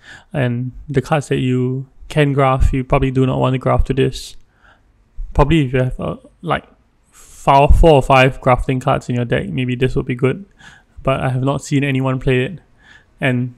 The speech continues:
till then, it's still trash. So next of,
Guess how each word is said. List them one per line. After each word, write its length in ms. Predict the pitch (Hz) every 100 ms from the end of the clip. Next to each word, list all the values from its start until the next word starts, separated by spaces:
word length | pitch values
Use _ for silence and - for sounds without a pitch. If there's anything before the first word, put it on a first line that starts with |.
| _
till 140 | 143
then, 200 | 135 131
it's 120 | 127
still 220 | - 143 131
trash. 520 | - 123 123 - - _ _ _ _ _ _ _ _ _ _ _ _ - - - _
So 120 | -
next 280 | 214 233 -
of, 380 | 156 151 -